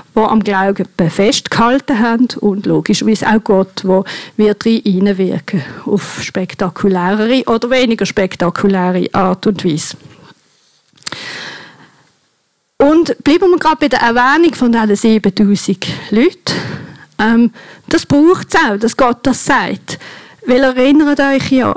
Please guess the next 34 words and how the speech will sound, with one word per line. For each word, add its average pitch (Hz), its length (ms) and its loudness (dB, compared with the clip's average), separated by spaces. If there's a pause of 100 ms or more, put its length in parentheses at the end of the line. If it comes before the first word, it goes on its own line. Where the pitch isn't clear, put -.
ähm, 214 320 0 (480)
der 220 80 2
Elia 233 300 4
klagt - 540 -2
und 208 160 0
sagt, 220 200 -2
äh, 254 360 -2
ich 262 100 -8
bin 285 100 -2
der - 160 0
Einzige, 254 580 0
der 240 220 6
übrig 254 220 0
geblieben 226 460 0 (140)
ist. - 340 -4 (760)
Und 233 220 0
Gott 339 280 2
sagt, 269 340 2
oh 240 100 4
hey, 247 300 2
nein, 269 300 2
das 240 160 0
ist 254 140 0
völlig 330 360 2
falsch, 285 600 0
wie 269 120 2
du 277 160 4
das 277 260 -2
siehst. 247 360 0
Die - 20 -8
Sachlage 277 460 2
ist - 200 -4
total 285 680 2
anders. 277 480 2